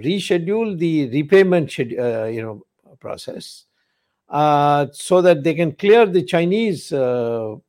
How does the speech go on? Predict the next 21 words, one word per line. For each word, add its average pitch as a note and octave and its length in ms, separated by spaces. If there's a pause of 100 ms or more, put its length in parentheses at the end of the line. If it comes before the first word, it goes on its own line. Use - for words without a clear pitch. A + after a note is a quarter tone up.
uh, A2 300
debt, A#2 420 (760)
and D3 280
then, A#3+ 360
uh, D#3+ 840
uh, D3 500
they D3+ 180
will D#3 160
pay D#3 360
India C#3 300
over C3 380
a C#3 40
longer C3 320
period. G2+ 580 (960)
And D#3 200
I F3+ 180
was G#3 500
personally G3 540
present E3 600
when, D#3 380
uh, C3+ 560